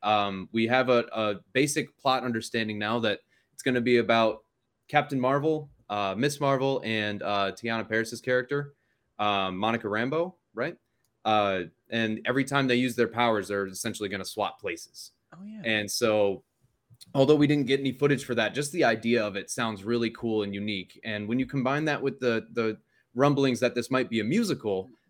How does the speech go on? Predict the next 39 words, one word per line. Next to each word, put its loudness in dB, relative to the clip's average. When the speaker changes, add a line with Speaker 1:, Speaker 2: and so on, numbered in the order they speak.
Speaker 1:
the -4
Marvels 2
is -2
shaping -2
up -2
to -16
be 0
something -4
super -4
unique -2
and -6
interesting -6
for -6
the -4
M -4
C -12
U. -4
Uh, 4
David, 4
do -6
you, -4
do -8
you 4
have 4
any 2
expectations -2
or, 4
or 2
were 0
you -2
surprised -2
by 0
anything 0
we 2
did 0
hear 0
about 2
the -4
Marvels, -2